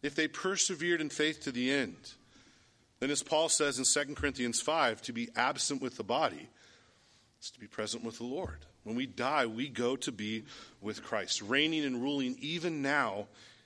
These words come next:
in this millennial state. Well, we've seen where the millennial reign is and who is involved. Now let's look lastly at what are the characteristics. Now, I really want to spend some time here because pastorally,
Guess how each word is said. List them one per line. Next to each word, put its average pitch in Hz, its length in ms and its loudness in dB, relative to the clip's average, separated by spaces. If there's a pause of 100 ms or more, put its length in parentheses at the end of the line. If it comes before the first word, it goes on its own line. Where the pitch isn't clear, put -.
in 107 140 -4
this 110 220 -2
millennial 104 440 -4
state. - 440 -4 (1000)
Well, 127 80 -2
we've 139 100 0
seen 165 260 4
where 143 500 6 (160)
the 120 80 -2
millennial 127 540 2 (260)
reign 127 280 4
is 127 200 0
and 113 240 0
who 165 240 -4
is 135 120 -2
involved. 120 520 2 (360)
Now 156 140 4
let's 190 180 0
look 165 180 -2
lastly 127 720 2 (260)
at 127 300 4 (100)
what 135 320 2
are 143 100 4
the 135 80 0
characteristics. 120 960 -2
Now, 123 60 -4
I 143 40 -2
really 196 180 0
want 156 120 0
to - 40 2
spend 143 220 -2
some 123 140 0
time 131 260 2
here 127 120 0
because 113 260 -4
pastorally, 131 720 2